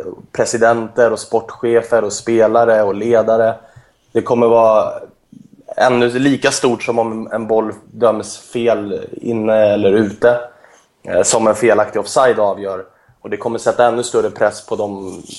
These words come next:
de vid, eh, som tar de här besluten att, eh, att göra någonting åt det också. Precis som man har behövt göra någonting åt det här med mållinjesystemet.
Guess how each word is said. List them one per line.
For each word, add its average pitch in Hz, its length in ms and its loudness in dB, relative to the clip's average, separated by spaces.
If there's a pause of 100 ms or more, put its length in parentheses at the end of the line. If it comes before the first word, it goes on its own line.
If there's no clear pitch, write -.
(600)
de 120 300 0
vid, 120 340 0
eh, 107 280 2
som 107 280 -4
tar 135 160 2
de 127 100 0
här 104 80 0
besluten 107 520 -8
att, - 280 -16
eh, 104 180 -16 (560)
att - 260 -6
göra 117 240 2
någonting 113 300 0
åt 123 240 0
det 107 120 2
också. 120 420 0
Precis 147 260 0
som 135 100 0
man 123 100 2
har 117 120 2
behövt 127 380 0
göra 107 200 -2
någonting 104 320 -8
åt 123 340 -8
det 107 100 -8
här 98 120 -4
med 98 140 -8
mållinjesystemet. 98 1700 -4